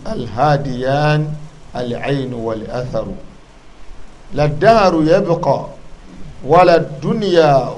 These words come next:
wala al-falakul a'la wala an-niranu ash-shamsu, eh, wal-qamar.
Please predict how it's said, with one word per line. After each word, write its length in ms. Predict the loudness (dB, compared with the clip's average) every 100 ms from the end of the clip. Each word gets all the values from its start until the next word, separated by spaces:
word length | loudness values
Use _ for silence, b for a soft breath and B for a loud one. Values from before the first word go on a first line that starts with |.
| -4
wala 300 | 2 4 4
al-falakul 1200 | 4 0 -2 -2 4 6 6 2 -2 -2 -2 -4 -8 -16 -20 -20 -20 -20 -20 -20 -20 -20 -20 -18 -16 -10
a'la 960 | 0 0 0 0 4 6 8 8 6 0 -10 -12 -16 -14 -10
wala 340 | 0 2 4 2
an-niranu 1120 | 0 -8 -8 -8 -6 0 4 4 4 0 -6
ash-shamsu, 1160 | -8 -12 -2 -2 -2 -6 -10 -8 -8 -6 -8 -10 -12 -20 -18 -16 -14 -14 -12 -12 -12 -8
eh, 320 | 0 2 2 -2 -10 -14 -14 -10
wal-qamar. 720 | -6 -6 -6 -8 -8 -8